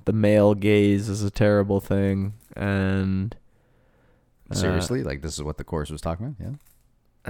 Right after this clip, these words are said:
Speaker 1: And,
Speaker 2: Took this
Speaker 1: uh,
Speaker 2: in university?
Speaker 1: yeah, yeah. I think it was year two.
Speaker 2: Like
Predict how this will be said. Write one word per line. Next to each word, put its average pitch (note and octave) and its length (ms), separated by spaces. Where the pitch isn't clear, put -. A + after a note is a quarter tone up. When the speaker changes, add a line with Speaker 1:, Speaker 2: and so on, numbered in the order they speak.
Speaker 1:
And, F#2+ 220
Speaker 2:
Took F#2 640
this F2+ 100
Speaker 1:
uh, F2 60
Speaker 2:
in D#2 180
university? D#2+ 520
Speaker 1:
yeah, B2+ 440
yeah. C3+ 340
I A2+ 40
think C#3+ 200
it C#3+ 40
was A#2 180
year A2+ 200
two. C#3+ 500
Speaker 2:
Like C2+ 140